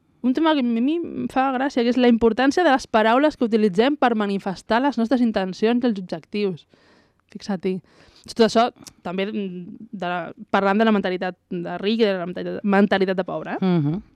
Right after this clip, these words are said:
Speaker 1: Vale? Tracta temes com el compromís, la responsabilitat, el fet d'actuar, el que dèiem al principi, de no quedar-se estancat, sinó de, eh, fer, fer coses per transformar, eh, en realitat el que volem que passi, en fi.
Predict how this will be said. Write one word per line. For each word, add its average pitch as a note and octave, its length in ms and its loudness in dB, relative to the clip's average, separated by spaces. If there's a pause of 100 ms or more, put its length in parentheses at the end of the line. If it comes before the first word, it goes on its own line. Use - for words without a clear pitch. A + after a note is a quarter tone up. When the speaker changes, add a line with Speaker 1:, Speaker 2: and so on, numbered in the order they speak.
(420)
Speaker 1:
Vale? G#3 240 4
Tracta G3+ 320 -2
temes F#3+ 280 -2
com F#3+ 100 -2
el F#3 80 -2
compromís, B3+ 800 4
la F#3+ 100 0
responsabilitat, G3+ 960 0
el G3 100 2
fet G#3+ 220 0
d'actuar, A3+ 640 0 (680)
el A3 60 -18
que F#3+ 80 -8
dèiem G3 180 -2
al G3+ 80 -2
principi, G#3+ 420 -2
de F#3+ 120 -2
no G3+ 300 0 (380)
quedar-se G#3 360 -2
estancat, F#3+ 520 -2
sinó F#3+ 240 -2
de, F3+ 120 -2 (300)
eh, G3 240 -2
fer, G#3 360 0 (500)
fer G3 140 0
coses A#3 400 2
per G3 160 -2
transformar, F#3+ 840 -2 (240)
eh, G3+ 80 -8
en B3+ 280 -6
realitat F#3 340 -4
el F#3 80 -8
que F#3 100 -6
volem F#3+ 300 -2
que F#3 80 -6
passi, C4 380 2
en A3 80 -8
fi. - 160 -20